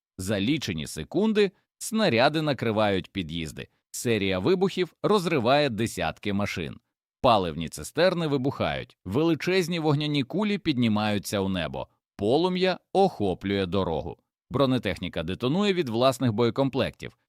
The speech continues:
Вибухи тривають один за одним, створюючи пекло на березі річки. Розвідка фіксує повний хаос. Колона розгромлена, ворог намагається рятуватися. Але дороги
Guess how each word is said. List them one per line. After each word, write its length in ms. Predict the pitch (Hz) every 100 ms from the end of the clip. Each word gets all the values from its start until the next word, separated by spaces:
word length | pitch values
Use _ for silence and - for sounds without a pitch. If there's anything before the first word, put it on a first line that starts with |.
| _ 87
Вибухи 480 | 117 202 196 147
тривають 520 | - 113 139 196 180 147
один 280 | 120 135
за 140 | 120 151
одним, 380 | 110 65 65 - _ _
створюючи 800 | - - 107 156 156 139 - 92
пекло 600 | - 101 165 190 202 202 -
на 220 | 185 202
березі 480 | 120 104 104 90 101
річки. 440 | 80 - - - _ _ _ _
Розвідка 520 | 147 202 135 139 - 120
фіксує 460 | 117 - 117 104
повний 360 | - 87 95 101
хаос. 500 | 131 113 76 - -
Колона 480 | - 127 165 220 190
розгромлена, 720 | 160 104 131 202 196 160 143 123 _ _
ворог 360 | - 175 196 151
намагається 540 | 120 107 113 107 110
рятуватися. 680 | 98 - 90 76 - - 60 - _ -
Але 360 | 117 113 107 85
дороги 640 | 80 80 147 156 87